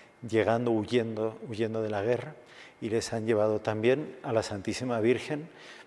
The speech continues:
para que les acompañe en estos momentos que necesitarán tanta, eh, tanto apoyo nuestro, oraciones y también el apoyo que podamos darles. Este, en la plataforma Reconquista,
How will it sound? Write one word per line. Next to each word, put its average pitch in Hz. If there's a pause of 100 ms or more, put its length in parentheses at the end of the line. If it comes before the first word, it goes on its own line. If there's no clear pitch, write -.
(140)
para 101
que 104
les 98
acompañe 104
en 104
estos 98
momentos 107 (400)
que 117
necesitarán 107
tanta, 131 (280)
eh, 127
tanto 117
apoyo 123
nuestro, 113 (580)
oraciones 139
y 123
también 104 (640)
el 104
apoyo 107
que 107
podamos 101
darles. 104 (100)
Este, -
en 143
la 113
plataforma 123
Reconquista, 131